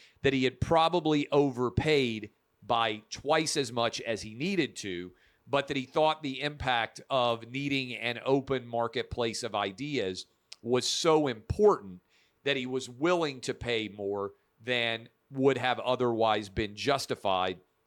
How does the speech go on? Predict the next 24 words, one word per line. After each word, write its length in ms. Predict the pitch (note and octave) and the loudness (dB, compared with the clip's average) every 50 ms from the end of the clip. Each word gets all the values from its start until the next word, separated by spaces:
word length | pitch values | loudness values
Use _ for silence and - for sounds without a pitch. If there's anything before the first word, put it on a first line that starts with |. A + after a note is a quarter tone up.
| - - | -6 -2
uh, 200 | A#2+ A2+ G#2+ G#2 G2+ | 0 0 0 0 -2
just 420 | - - C3 C3 A#2 - - - | -6 0 0 0 0 0 -4 -4
based 340 | G#2 A#2 A2 G#2+ - - - - | 0 0 0 0 -2 -8 -8 -4
on 200 | A2 G#2+ G2+ G2 | -4 -4 -2 -2
that 200 | G2 F#2+ F2 - | -4 -4 -4 -6
choice. 340 | - - C#3+ C3+ A#2+ A2 - | -8 -6 -4 -4 -4 -6 -10
But 120 | - G#2+ | -12 -10
I, 160 | G2+ G#2 G#2+ - - | -8 -8 -10 -10 -8
I 100 | G2+ G#2 | -10 -8
wonder, 540 | A2+ C3 D#3+ F#3+ F#3 C#3+ G#2+ G2 F#2 G#2 - _ _ _ _ _ - | -6 0 0 0 0 0 -6 -8 -8 -8 -10 _ _ _ _ _ -4
on 220 | D#3 C3+ C3 B2+ | -2 -2 -2 0
this 240 | B2+ C3 B2+ - - | -2 -4 -4 -4 -4
tax 440 | - - - F3 E3+ E3+ - - - | -4 -2 -2 -2 -2 -2 -6 -10 -12
day, 400 | - A2+ F#2 F2 E2+ F2 F2+ F2 _ _ _ _ _ _ _ _ _ | -10 -8 -8 -8 -8 -10 -10 -14 _ _ _ _ _ _ _ _ _
what 300 | C3+ D3 F#3+ G#3+ - - | 0 0 0 0 0 -2
percentage 600 | - G3+ G3 - - F#3+ F3+ F3 E3+ D#3+ C3+ C3+ | -2 -2 -2 -2 -2 -2 -2 -2 -2 -4 -2 0
of 220 | C3+ A#2+ A2+ A#2+ A2+ | 0 0 -2 -2 0
government 400 | C3+ C3+ C3 C#3+ C3+ B2+ B2 A#2 | 2 2 2 2 0 -2 -2 -4
employees 640 | G#2+ G2 - - C#3+ C#3+ C3 C3 A#2+ A2 G2+ G2 - | -4 -6 -8 -6 -2 2 2 2 2 0 -6 -10 -12
could 260 | - - C3 B2 - | -6 -4 -4 -4 -4
be 140 | - G#2 F#2+ | -8 -16 -16
fired 560 | - - A2+ G#2 G2 E2 C#2+ B1 A#1+ C#2 - _ _ _ _ _ _ _ _ _ _ _ _ - | -8 -6 -4 -2 -2 -4 -6 -10 -16 -20 -20 _ _ _ _ _ _ _ _ _ _ _ _ -6
and 220 | C3 B2 B2 B2 | -6 -6 -6 -4
not 260 | C3+ C#3 D3 D#3 D3 | -2 0 2 2 0